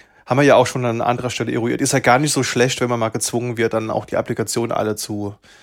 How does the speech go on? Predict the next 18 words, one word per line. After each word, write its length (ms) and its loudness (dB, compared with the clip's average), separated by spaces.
sauber 340 4
zu 140 -4
stoppen 300 -2
und 100 -6
zu 140 -6
starten, 440 2
weil 160 0
auch 200 2
so 120 -4
ein 120 -4
Webbrowser 460 4
mag 260 2
das 180 0
nicht 140 -2
sonderlich, 420 0
wenn 140 -4
er 100 -2
zwischendrin 640 -8